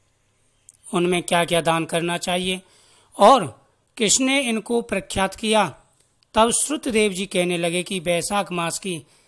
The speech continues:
सभी तिथियां अत्यंत उत्तम हैं। प्रत्येक तिथियों में किया गया दान कई गुना फल देने वाला है। संपूर्ण तिथि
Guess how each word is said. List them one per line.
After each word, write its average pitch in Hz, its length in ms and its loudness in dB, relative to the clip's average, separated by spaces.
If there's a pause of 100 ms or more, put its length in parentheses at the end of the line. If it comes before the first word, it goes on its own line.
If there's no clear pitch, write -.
(320)
सभी 233 520 4
तिथियां 196 480 0
अत्यंत 180 320 -4
उत्तम 180 380 -4
हैं। 143 140 -6 (1300)
प्रत्येक 190 420 4
तिथियों 185 400 2
में 190 240 0 (480)
किया 233 320 8
गया 214 220 6
दान 185 360 4 (540)
कई 247 240 6
गुना 202 320 2
फल 175 280 0
देने 160 260 0
वाला 139 260 -4
है। 143 240 -6 (1300)
संपूर्ण 220 640 2
तिथि 196 600 -6